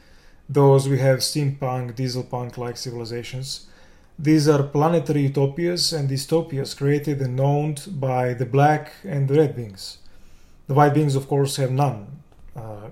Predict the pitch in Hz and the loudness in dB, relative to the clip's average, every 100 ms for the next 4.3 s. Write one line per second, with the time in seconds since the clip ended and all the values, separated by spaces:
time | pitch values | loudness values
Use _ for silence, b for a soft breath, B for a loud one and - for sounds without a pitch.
0 | 175 139 175 180 147 156 156 143 139 - | -4 -4 4 6 6 2 2 0 -4 0
1 | 160 160 160 - _ - 165 - - 165 | 0 2 -2 -6 _ -8 -6 -4 -6 -2
2 | 160 165 - - - b b b b b | 0 0 -6 -20 -20 b b b b b
3 | 143 147 - 135 127 - 160 160 160 160 | 0 0 2 -2 -2 -4 -4 -4 -2 0
4 | 156 139 - | 0 -4 -16